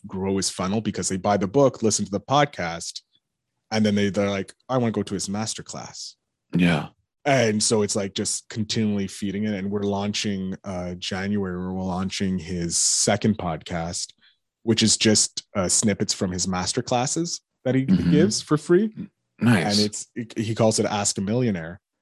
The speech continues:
Speaker 1: Um, and so people ask him a question, and I just snip the question and the answer. There's the episode. <laughs>
Speaker 2: Nice.
Speaker 1: So I have an hou-, he just sends me the hour, and I just snip him up into mini things, and it's ready to roll. And we're gonna be, tr-, and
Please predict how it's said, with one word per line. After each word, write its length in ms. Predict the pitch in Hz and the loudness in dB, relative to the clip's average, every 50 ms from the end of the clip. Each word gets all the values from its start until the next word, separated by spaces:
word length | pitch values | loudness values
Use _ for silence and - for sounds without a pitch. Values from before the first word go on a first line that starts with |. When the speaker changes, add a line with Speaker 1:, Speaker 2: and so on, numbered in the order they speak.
| _ _ _ _ - | _ _ _ _ -10
Speaker 1:
Um, 460 | 95 92 90 90 90 90 90 92 85 - - | -8 -6 -4 -4 -4 -4 -4 -6 -8 -6 -6
and 180 | 101 98 95 | -4 -2 -2
so 160 | - - 95 92 | -2 -2 -2 -2
people 280 | - 113 104 - 101 | 0 -2 0 2 2
ask 160 | 95 92 - - | 0 0 -2 -2
him 80 | 95 | -4
a 40 | 87 | -4
question, 680 | - - 98 87 90 - - - 104 101 101 120 131 - _ _ _ _ _ _ _ - | -2 -2 0 2 2 2 0 2 0 0 0 0 -2 -4 _ _ _ _ _ _ _ -8
and 120 | 90 87 | -6 -4
I 100 | 87 92 | -4 -4
just 180 | 87 92 - - | -2 0 0 2
snip 260 | - 107 98 92 - | 2 2 0 0 -2
the 80 | 101 | -6
question 400 | - - - 98 90 - - 101 | -6 -2 -2 0 0 0 0 0
and 100 | 92 87 90 | 0 0 -2
the 80 | 90 | -2
answer. 360 | 87 90 101 - 135 127 - _ _ _ | -2 -2 0 0 0 0 -2 _ _ _
There's 180 | - 101 85 - | -6 -6 -4 -4
the 100 | - 78 | -6 -6
episode. 360 | 67 - - - - 69 57 - - - - - | -8 -4 -4 -4 -4 -4 -8 -14 -20 -20 -14 -10
<laughs> 220 | - - - - - - - - - - _ - - _ - | -8 -8 -8 -10 -14 -18 -18 -18 -20 -20 _ -20 -12 _ 4
Speaker 2:
Nice. 520 | 98 110 147 185 190 139 - - - - - | 6 8 10 8 8 8 4 2 0 2 2
Speaker 1:
So 200 | - - - 175 | 2 4 6 6
I 40 | 160 | 8
have 120 | 175 175 185 | 8 8 6
an 80 | 180 | 4
hou-, 260 | 165 143 143 151 156 156 151 | 4 4 4 4 4 4 4
he 120 | 151 165 | 4 4
just 200 | 147 156 147 - | 6 4 2 4
sends 240 | - 147 147 156 147 | 4 4 4 4 4
me 80 | 156 156 | 4 4
the 160 | 147 147 127 | 6 6 4
hour, 300 | 113 110 110 113 131 147 | 4 4 2 2 2 2
and 100 | 135 120 | 0 -2
I 60 | 113 | -4
just 340 | 107 113 - - - - - | -6 -6 -8 -6 -6 -6 -4
snip 260 | 147 135 127 117 - 135 | -2 -2 -2 -2 0 -2
him 120 | 120 117 | -2 0
up 200 | 113 113 - - | -2 -4 -4 -4
into 360 | 113 107 - 113 110 110 107 | -6 -4 -4 -4 -2 -2 -2
mini 260 | 104 101 101 104 104 | -2 -2 -4 -4 -4
things, 340 | 101 - 104 107 127 139 123 | -6 -6 -6 -4 -4 -4 -4
and 120 | 117 104 98 | -4 -4 -4
it's 180 | 92 - - | -6 -8 -6
ready 240 | 101 101 101 104 104 | -4 -4 -2 -2 -4
to 80 | 101 95 | -4 -4
roll. 320 | 90 90 90 101 120 127 | -4 -4 -2 -2 -2 -2
And 140 | 113 107 101 | -2 -2 -4
we're 100 | 101 92 | -4 -4
gonna 220 | 98 95 98 95 | -4 -6 -6 -6
be, 140 | 92 98 92 | -6 -8 -8
tr-, 140 | - - - - | -8 -12 -14 -12
and 300 | 104 101 101 98 95 | -10 -8 -8 -8 -8